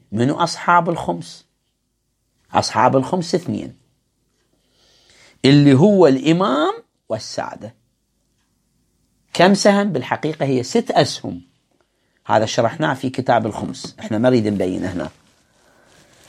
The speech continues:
شرحناه بكتاب الخمس. الإمام له ثلاثة أسهم، لله ولرسوله ولذي القربى، ذولا ثلاث أسهم صارت للإمام، والسادة هم لهم ثلاث أسهم، الفقراء والمساكين وابن السبيل.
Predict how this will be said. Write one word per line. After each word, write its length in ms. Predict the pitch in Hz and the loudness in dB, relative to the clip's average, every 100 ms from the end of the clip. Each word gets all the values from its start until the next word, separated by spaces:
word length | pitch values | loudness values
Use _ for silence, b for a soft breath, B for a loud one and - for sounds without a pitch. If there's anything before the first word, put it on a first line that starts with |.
| - | -18
شرحناه 520 | - 117 101 127 135 139 | -2 2 4 2 0 0
بكتاب 500 | 120 - 131 151 139 | -6 -6 -4 -2 -4
الخمس. 360 | - - - 113 | -8 -18 -10 -6
الإمام 500 | 104 113 135 123 113 | -4 -2 -2 -2 -4
له 200 | 110 104 | -4 -4
ثلاثة 600 | 120 143 185 160 - 98 | 0 2 2 0 -4 -8
أسهم، 300 | - 98 92 _ b b b b - | -10 -12 -12 _ b b b b 0
لله 520 | 123 139 175 185 139 | 4 4 6 4 4
ولرسوله 840 | 135 139 143 143 208 254 294 262 | 0 0 -2 -2 0 2 4 4
ولذي 320 | 359 180 131 117 | 4 2 0 -2
القربى، 400 | - 104 90 82 - | -4 -6 -6 -14 -6
ذولا 220 | 120 156 | -2 -2
ثلاث 280 | 170 233 202 | 2 0 2
أسهم 320 | 214 185 - | -4 -6 -8
صارت 380 | - 185 190 175 | -2 0 0 -2
للإمام، 460 | 131 101 101 76 - _ _ _ _ _ b b b b b b b b - | -6 -6 -10 -12 -20 _ _ _ _ _ b b b b b b b b 0
والسادة 760 | 139 175 - - 285 359 381 415 - | 4 4 4 2 4 4 0 -2 -6
هم 240 | 185 190 | -4 -4
لهم 240 | 185 196 214 - | -4 -6 -8 -6
ثلاث 200 | 151 - | -6 -6
أسهم، 400 | 104 - 98 - _ _ _ _ _ - | -10 -10 -12 -14 _ _ _ _ _ 0
الفقراء 580 | 117 123 - 127 131 113 | 0 0 0 2 2 0
والمساكين 680 | 113 110 - 107 - 170 | -2 -4 -6 -8 -6 -8
وابن 240 | 196 127 - | -6 -10 -14
السبيل. 460 | - - - 69 | -16 -16 -14 -18